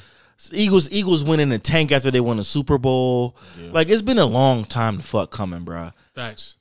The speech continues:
Speaker 1: It's been a long time coming.
Speaker 3: So let's, let's, um, let's jump into football, man. We talking about,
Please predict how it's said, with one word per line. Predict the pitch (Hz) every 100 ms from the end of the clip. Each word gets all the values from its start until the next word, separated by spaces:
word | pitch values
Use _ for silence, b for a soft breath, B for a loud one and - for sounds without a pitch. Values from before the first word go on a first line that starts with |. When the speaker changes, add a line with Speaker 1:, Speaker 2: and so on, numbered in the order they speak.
| -
Speaker 1:
It's | 143
been | 160
a | 113
long | 107 107
time | 98 98 92
coming. | 90 90 87 90
Speaker 3:
So | - 147 131
let's, | 147 - -
let's, | 139 156 - -
um, | 143 139 135 131 127 113 117
let's | 117
jump | 135 139
into | 139
football, | 170 160 123
man. | 120 127
We | 127
talking | 123 131
about, | 120 113